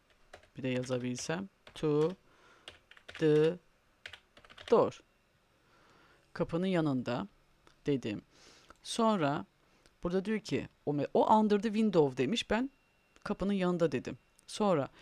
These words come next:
he has got a lamp too demiş. O lambası da var diyor. Bakayım Neslihan'ın başka odada nesi var onu düşünüyorum. Sen de düşün arkadaşın odasında nesi ola-, var diye. Aa, nesi var, nesi var?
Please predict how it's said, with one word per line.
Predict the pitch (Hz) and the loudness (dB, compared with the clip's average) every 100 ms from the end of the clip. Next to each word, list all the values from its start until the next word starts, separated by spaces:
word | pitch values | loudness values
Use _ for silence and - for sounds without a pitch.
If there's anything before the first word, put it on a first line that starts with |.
| - | -20
he | - 196 208 | -4 0 2
has | 220 190 | 2 2
got | 196 202 - | 2 2 -2
a | |
lamp | 180 185 190 - | 0 0 0 -4
too | - 196 170 | -6 -4 -2
demiş. | 127 - - | -2 -4 -8
O | 175 202 226 _ _ _ _ | -4 -2 -4 _ _ _ _
lambası | 135 139 139 147 - 220 | -4 -2 -2 -2 -2 4
da | 175 | 4
var | 131 120 117 | 4 0 -4
diyor. | - 151 226 277 - - - _ - | -4 -2 -2 -4 -12 -20 -20 _ -10
Bakayım | 165 - 170 | -8 -6 -4
Neslihan'ın | 165 160 - 160 170 160 | -2 -2 -2 -2 -2 -2
başka | 156 - - 185 - | -4 -4 -6 -6 -6
odada | - 147 147 160 | -6 -4 -2 -2
nesi | 151 - 170 | -4 -4 -2
var | 135 147 | -2 -2
onu | - 147 | -4 -6
düşünüyorum. | 139 135 - 127 127 156 | -6 -10 -6 -4 -4 -6
Sen | 151 139 | -4 -4
de | 131 | -4
düşün | 131 - - | -8 -10 -8
arkadaşın | 143 131 135 135 135 | -6 -6 -6 -8 -8
odasında | 117 127 - 123 | -6 -6 -6 -6
nesi | 120 120 127 | -6 -6 -6
ola-, | 117 113 110 | -6 -8 -10
var | 104 120 117 120 | -8 -6 -6 -8
diye. | 120 135 226 - - - - - - - - - _ _ - - | -6 -6 -6 -10 -20 -20 -20 -20 -20 -20 -20 -20 _ _ -20 -8
Aa, | 156 151 147 143 143 143 143 | -4 -2 -4 -6 -6 -8 -6
nesi | 156 165 180 | -4 -4 -4
var, | 165 151 | -2 -2
nesi | 151 147 160 | -2 -4 -2
var? | 139 190 - | -2 -2 -6